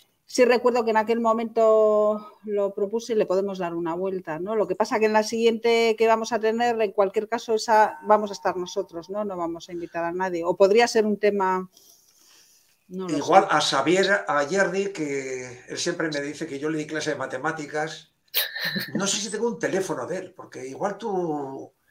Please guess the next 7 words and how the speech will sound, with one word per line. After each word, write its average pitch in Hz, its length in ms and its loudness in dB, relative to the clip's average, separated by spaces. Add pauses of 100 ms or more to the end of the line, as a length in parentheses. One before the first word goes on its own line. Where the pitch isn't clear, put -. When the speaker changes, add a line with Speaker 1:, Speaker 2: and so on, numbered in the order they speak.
(200)
Speaker 2:
se - 200 -12
le 131 80 -2
puede 160 260 4
localizar, 131 600 0
¿eh? 139 180 -8
Eh, 120 680 -14 (640)
eh, 123 180 -14